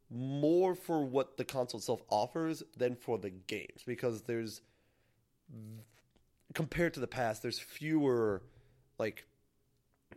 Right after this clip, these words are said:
individual I Ps that are home to just specific consoles. If you're not interested in those, you have plenty of options now with cross-platform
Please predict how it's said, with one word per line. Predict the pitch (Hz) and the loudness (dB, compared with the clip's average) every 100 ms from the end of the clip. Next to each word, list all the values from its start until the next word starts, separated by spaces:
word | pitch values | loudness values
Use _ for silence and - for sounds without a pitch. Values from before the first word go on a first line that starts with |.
| - | 2
individual | 143 123 135 113 113 | 4 4 2 4 4
I | 110 | 4
Ps | 107 - 107 104 101 - | 0 -2 -2 -2 -4 -4
that | 98 | -2
are | 95 92 | 0 -2
home | 113 104 95 | -2 -4 -4
to | 92 | -8
just | 92 | -10
specific | - 104 92 87 _ - | -10 -10 -10 -12 _ -16
consoles. | - 95 87 78 60 50 - - _ _ _ _ _ _ _ _ _ _ _ - | -8 -8 -8 -10 -12 -10 -12 -12 _ _ _ _ _ _ _ _ _ _ _ -2
If | 135 - | -2 -2
you're | 127 131 131 | -2 0 2
not | 131 165 165 | 4 4 4
interested | 170 - 120 113 | 2 0 -4 -2
in | 104 | 0
those, | 101 98 101 - - | 2 2 -2 -8 -8
you | 123 | -4
have | 127 135 - | -4 -4 -8
plenty | - 120 120 110 | -6 0 0 0
of | 104 | 0
options | 104 104 - 90 - | 0 0 -4 -12 -10
now | 90 69 - | -10 -10 -12
with | 82 87 76 - _ _ _ _ _ _ - | -10 -10 -12 -20 _ _ _ _ _ _ -14
cross-platform | - 95 92 - 85 - 95 87 85 82 | -6 -6 -6 -6 -6 -6 -6 -4 -4 -6